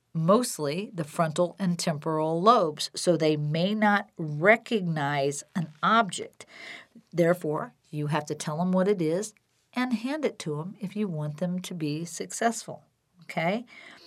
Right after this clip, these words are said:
Try to limit any distraction that you have. Um, i-, a-, and if you need to, because they're struggling, you could do something like singing,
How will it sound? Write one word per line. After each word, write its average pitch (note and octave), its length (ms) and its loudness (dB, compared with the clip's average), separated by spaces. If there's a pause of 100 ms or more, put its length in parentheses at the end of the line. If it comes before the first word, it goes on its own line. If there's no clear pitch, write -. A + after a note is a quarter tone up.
(520)
Try A3+ 460 6
to D#4 160 -4
limit A3 460 6 (520)
any A3+ 240 6
distraction F#3 800 4
that D3+ 260 -4
you D3 80 -4
have. B2+ 400 -6 (480)
Um, F3 460 4 (1600)
i-, C#4 200 -6
a-, C#4+ 240 0
and C4 120 6
if A#3+ 140 0
you A3 120 4
need D4+ 560 0
to, D#3+ 560 2 (460)
because G#3 460 6
they're F3+ 380 8
struggling, F#3+ 880 4
you G3+ 220 2
could G#3+ 400 2
do G#3+ 320 6
something G3 420 2
like F3 400 2
singing, F3 880 0